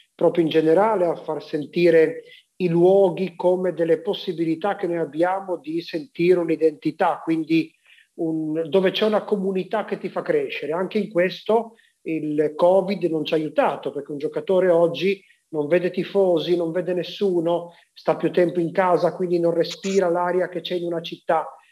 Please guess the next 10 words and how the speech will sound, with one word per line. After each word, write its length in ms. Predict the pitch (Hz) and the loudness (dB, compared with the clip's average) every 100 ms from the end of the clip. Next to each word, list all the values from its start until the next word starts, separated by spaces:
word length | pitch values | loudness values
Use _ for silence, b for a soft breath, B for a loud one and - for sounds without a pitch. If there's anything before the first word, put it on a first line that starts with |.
| - | -2
Ecco, 280 | 190 - | 0 0
questo 580 | 165 202 214 247 220 - - | 2 2 2 2 0 -2 -8
non 400 | 185 170 202 202 | -4 0 0 0
crea 320 | - 208 196 | 2 2 2
clima, 420 | - 202 226 160 | 0 -2 -2 -2
non 200 | 151 160 | -4 -4
crea 260 | 160 190 208 | -2 -2 -2
familiarità 800 | 196 165 160 160 156 151 214 - | -4 -4 -2 0 -2 -4 -4 -6
con 240 | 156 147 | -10 -10
l'ambiente. 800 | 147 151 151 165 196 185 - 160 | -12 -14 -2 2 2 0 0 0